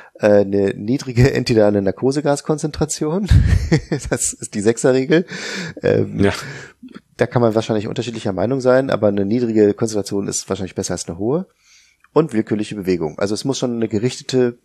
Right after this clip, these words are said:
Speaker 1: Bewegung sein und es darf eben nicht nur Husten sein, zum Beispiel.
Speaker 2: Ja. Vielleicht kann sich der Kollege oder die Kollegin nochmal melden mit der Sechser-Regel und die nochmal <laughs> uns nochmal erläutern. Aber spannend.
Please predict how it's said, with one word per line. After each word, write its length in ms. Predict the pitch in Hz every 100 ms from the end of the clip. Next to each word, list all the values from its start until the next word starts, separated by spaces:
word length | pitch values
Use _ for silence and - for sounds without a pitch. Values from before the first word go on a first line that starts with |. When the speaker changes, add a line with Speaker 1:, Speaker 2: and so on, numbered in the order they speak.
| _
Speaker 1:
Bewegung 400 | 117 120 113 110
sein 380 | 110 104 104 107
und 160 | 110
es 120 | 101 -
darf 200 | 98 101
eben 280 | 92 95
nicht 220 | 95 95 -
nur 200 | 98 101
Husten 260 | 101 -
sein, 240 | - - -
zum 160 | -
Beispiel. 400 | - - - - - - - - - _
Speaker 2:
Ja. 140 | 85 - _ _ _ - - _
Vielleicht 280 | - 98
kann 140 | - 101
sich 140 | 98
der 440 | 98 90 85 82 80 _
Kollege 600 | - 92 101 101 98 92 _ -
oder 140 | 87
die 80 | 90
Kollegin 360 | - 92 92 95
nochmal 200 | 92 87
melden 240 | 85 92
mit 80 | 92
der 80 | 87
Sechser-Regel 540 | 90 - 87 82 85
und 100 | 85
die 60 | 85
nochmal 420 | 85 85 85 82 - _ - - 110 - -
<laughs> 640 | - - - - - _ _
uns 220 | 98 92
nochmal 420 | 92 95 92 90
erläutern. 480 | 82 92 90 82 85 _ _ -
Aber 320 | 90 95 - _
spannend. 460 | - - 123 80